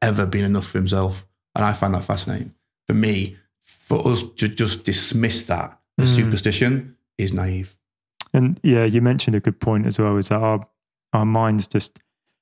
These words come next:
Speaker 2: our minds aren't set up to sometimes understand, understand what the truth of the world is in
Speaker 1: No.
Speaker 2: some ways. Like,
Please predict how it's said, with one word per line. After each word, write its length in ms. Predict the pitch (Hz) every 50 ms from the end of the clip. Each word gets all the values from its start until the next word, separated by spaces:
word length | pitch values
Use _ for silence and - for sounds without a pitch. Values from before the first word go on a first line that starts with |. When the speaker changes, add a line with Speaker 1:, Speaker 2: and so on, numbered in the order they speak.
| _ -
Speaker 2:
our 80 | 139 131
minds 200 | 135 147 139 127
aren't 180 | - 156 156
set 180 | - - - 131
up 200 | 135 139 - -
to 80 | - -
sometimes 320 | - 117 107 - 113 101
understand, 720 | 113 107 107 101 - - - 110 107 107 104 101 101 98 - -
understand 400 | 139 117 110 - - 113 113 110
what 80 | 113 110
the 100 | - 107
truth 520 | - - 117 110 101 - - - - - _ _ _ _ -
of 160 | 110 101 95 -
the 60 | 110
world 300 | 98 107 107 104 104 101
is 260 | 113 120 113 95 - -
in 80 | -
Speaker 1:
No. 40 | 101
Speaker 2:
some 220 | 98 104 107 104 101
ways. 260 | 98 92 92 - -
Like, 160 | 101 101 -